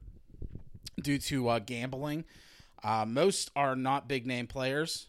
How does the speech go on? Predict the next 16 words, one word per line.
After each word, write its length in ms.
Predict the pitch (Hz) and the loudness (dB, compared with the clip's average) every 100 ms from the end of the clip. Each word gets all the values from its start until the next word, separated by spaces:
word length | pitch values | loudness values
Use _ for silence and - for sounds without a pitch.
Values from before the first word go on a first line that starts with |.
| - | -6
One 280 | 123 143 131 | 2 2 4
notable 680 | 131 143 139 147 147 147 - _ | 4 4 2 2 0 -4 -14 _
person 320 | - 139 - 131 | 0 0 0 -4
that 180 | 120 | -4
was 300 | 113 127 123 | 0 0 2
na-, 180 | 120 117 - | 0 -4 -4
like, 220 | 123 110 | -4 -2
name 240 | 107 107 120 | 0 -2 0
dropped 300 | 131 123 135 | 0 0 0
already 420 | 127 131 139 151 - - - - | 0 2 0 -2 -6 -20 -20 -8
is 160 | - 117 | -2 2
Isaiah 340 | 110 113 131 110 | 2 4 4 6
Rodgers 560 | 107 117 151 180 - | 6 6 4 2 -2
of 160 | - 113 | -2 -2
the 80 | - | -2
Colts. 440 | 123 120 - | -4 -4 -4